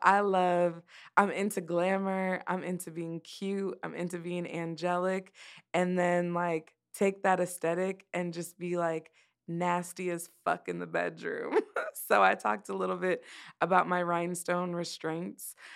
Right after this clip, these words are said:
Um, I just got these, like, really amazing lace gloves from, um, Savage Fenty, um, that are just, like, so cute and demure, but I love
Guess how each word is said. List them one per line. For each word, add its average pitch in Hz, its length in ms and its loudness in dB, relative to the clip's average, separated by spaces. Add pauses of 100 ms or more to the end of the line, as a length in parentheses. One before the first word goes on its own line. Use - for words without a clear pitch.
(220)
Um, 165 420 4
I 180 140 2
just 185 300 -6
got 175 300 0
these, 170 280 -6
like, 165 220 -4
really 190 560 -2
amazing 170 880 -4
lace 170 380 -4
gloves 170 760 -6 (100)
from, 165 500 -2
um, 160 400 -4
Savage 165 560 -4
Fenty, 190 520 -6 (480)
um, 170 380 2
that 175 140 0
are 180 140 2
just, - 380 -8
like, 165 260 -2
so 196 540 -2
cute 185 420 -6
and 170 200 -4
demure, 165 520 -4
but 165 120 -4
I 170 120 -2
love 165 340 -6